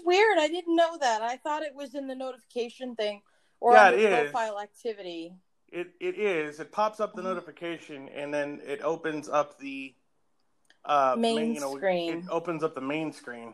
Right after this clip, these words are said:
Speaker 2: so it doesn't drag you directly in.
Speaker 1: Weird. I'll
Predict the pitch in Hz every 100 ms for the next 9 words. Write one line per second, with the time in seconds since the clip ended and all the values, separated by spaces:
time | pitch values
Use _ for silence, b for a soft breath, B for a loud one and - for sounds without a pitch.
0 | - 135 123 147 135 131 _ 127 139 135
1 | 127 120 123 123 - 120 120 110 _ _
2 | _ _ _ _ _ b b b b _
3 | 170 170 190 185 180 180 190 190 B _
4 | - 214 220 226 214 202